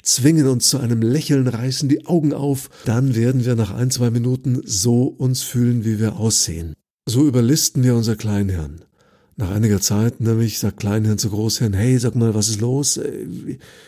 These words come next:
ich stehe da wie ein Sieger, als hätte ich gerade irgendwie die Goldmedaille gewonnen. Habe ich irgendwas verpasst?" Großhirn an Kleinhirn, "Keine Ahnung, aber sieht toll aus, fühlt sich klasse an. Weißt du was? Hau doch mal so ein paar Endorphine raus."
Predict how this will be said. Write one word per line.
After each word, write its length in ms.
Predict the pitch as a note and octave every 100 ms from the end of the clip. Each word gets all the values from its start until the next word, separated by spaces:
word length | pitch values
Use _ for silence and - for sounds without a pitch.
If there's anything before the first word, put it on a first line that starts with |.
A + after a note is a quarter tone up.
| -
ich 120 | -
stehe 160 | - B2
da 240 | A#2+ A2+
wie 80 | B2
ein 80 | A#2+
Sieger, 440 | B2+ D3+ D3 C3+
als 140 | G#2+
hätte 140 | A#2 A2+
ich 60 |
gerade 260 | A2+ A#2 -
irgendwie 160 | A#2+ B2
die 60 |
Goldmedaille 580 | A#2 C3 C3+ C3 B2+ B2+
gewonnen. 420 | A#2 A#2+ B2 B2 - - _
Habe 120 | - A#2
ich 60 |
irgendwas 260 | B2 A2+ -
verpasst?" 540 | A2+ A2 D3+ - - - - _ _
Großhirn 380 | - A#2 G#2+ A#2+
an 100 | A2
Kleinhirn, 580 | G2+ G#2+ A#2 A2+ A2+ G#2+ - _ -
"Keine 380 | - D#3+ C#3+
Ahnung, 400 | B2+ A#2+ A#2 A2+
aber 340 | B2+ A#2+ A#2+ A2+
sieht 220 | A#2 -
toll 220 | B2 B2
aus, 340 | A#2+ A2 - - - - -
fühlt 260 | - C#3 C3
sich 120 | A#2
klasse 360 | - A2 C#3 A#2+
an. 240 | B2 A#2 - -
Weißt 180 | A2
du 80 | A2+
was? 300 | A#2+ A2+ - _ _ _ _ -
Hau 120 | B2+
doch 120 | G#2
mal 160 | G#2+ G2+
so 100 | G2+
ein 60 |
paar 220 | F#2+ F#2+
Endorphine 520 | G#2 G2 F#2 - G#2 F#2
raus." 440 | - - - -